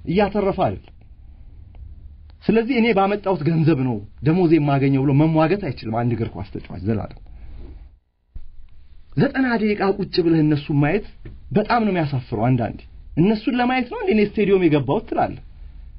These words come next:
ሙሉ ስራቸው እግር ኳስ መጫወት ከሆነ ፕሮፌሽናሎች ከሆኑ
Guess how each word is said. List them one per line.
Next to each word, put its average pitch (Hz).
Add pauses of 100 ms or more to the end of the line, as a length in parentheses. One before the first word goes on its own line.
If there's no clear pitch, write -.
(1400)
ሙሉ 285 (100)
ስራቸው 226
እግር 180
ኳስ 214
መጫወት 143
ከሆነ 127 (100)
ፕሮፌሽናሎች 151
ከሆኑ 220